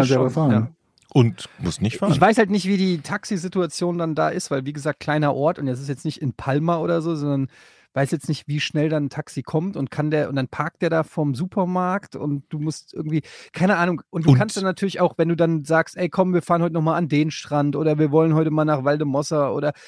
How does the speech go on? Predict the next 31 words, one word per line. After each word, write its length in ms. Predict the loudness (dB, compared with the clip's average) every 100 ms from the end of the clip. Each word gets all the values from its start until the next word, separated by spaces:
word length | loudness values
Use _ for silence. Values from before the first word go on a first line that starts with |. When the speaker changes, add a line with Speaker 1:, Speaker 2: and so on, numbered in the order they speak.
| -20 -6
Speaker 2:
also 160 | -2 2
das 180 | 2
fällt 300 | 0 -2 2
halt 140 | 2 2
alles 280 | 0 -2 -2
weg, 160 | -2
kann 120 | -2 -2
man 80 |
jetzt 140 | -2 -4
natürlich 260 | -4 -4
überlegen, 320 | -2 -2 0 -2
ob 80 | -2
man 100 | -2
das 120 | -2
eh 140 | -2
überhaupt 440 | -2 -2 -2 -4 -4
will 160 | -4
und 140 | -4 -4
so. 220 | -6 -6 _ _ _ _ _
Das 120 | -2
sind 80 | 2
halt 140 | 2 2
einfach 260 | -2 -4 -4
alles 200 | -4 -4
Gedanken, 400 | -2 -2 -2 -8
die 120 | -6
ich 60 | -6
jetzt 200 | -6 -4
mir 280 | -2 -4 -8 _ _ -20
gerade 500 | -10 -4 0 0 0
mache 460 | 0 -2 -2 -2